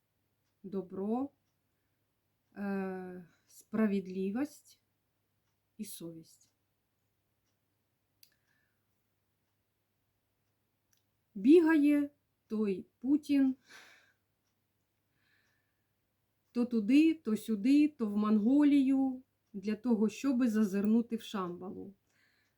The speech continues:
Е, всі думають, що можна так от поїхати на якесь місце сили, хоча б Мон-, хоча Монголія, конечно, і славиться своїми там шаманами, і місцями сили. Ну, місця сили, до речі,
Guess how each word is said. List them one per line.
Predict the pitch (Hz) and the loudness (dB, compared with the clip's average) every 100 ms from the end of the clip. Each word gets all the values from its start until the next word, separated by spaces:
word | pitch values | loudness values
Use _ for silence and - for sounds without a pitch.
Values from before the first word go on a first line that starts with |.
| _ 208 | _ -10
Е, | 202 196 | -8 -8
всі | - 302 | -2 2
думають, | 277 262 294 277 254 247 226 | 4 6 6 6 4 2 -2
що | - 226 | -6 -2
можна | 214 214 226 220 214 202 | 0 2 2 2 -2 -8
так | 202 196 190 | -6 -8 -8
от | - | -12
поїхати | 208 226 339 381 294 262 | -2 4 4 4 -2 0
на | 240 220 | 2 2
якесь | 214 202 202 196 220 | 0 -4 -6 -6 0
місце | 214 196 - - 190 190 | 0 0 -6 -8 -8 -8
сили, | - - 277 330 262 | -12 -2 0 2 0
хоча | - 220 240 214 | -2 -6 -6 -4
б | |
Мон-, | 208 208 208 | -4 -4 -4
хоча | - 208 - 214 | -8 -10 -4 -2
Монголія, | 214 208 208 202 196 185 | -2 -2 -2 -4 -4 -6
конечно, | 196 202 190 - 196 185 | -6 -6 -6 -8 -10 -10
і | |
славиться | 185 208 262 349 320 285 | -10 -8 -4 -4 -4 -8
своїми | 226 233 247 233 233 | -8 -6 -2 2 0
там | 208 208 202 | -2 -6 -10
шаманами, | - 185 185 277 302 269 240 | -10 -8 -4 0 2 2 2
і | 214 | 0
місцями | 196 190 - 185 180 | -2 -6 -10 -8 -10
сили. | 180 - 277 320 269 | -12 -6 -2 0 2
Ну, | 262 | 2
місця | 311 254 - 226 | 2 0 -4 -8
сили, | 214 - 320 277 | -8 -6 -4 -2
до | 196 | -4
речі, | 190 240 - 214 | -4 -6 -8 -14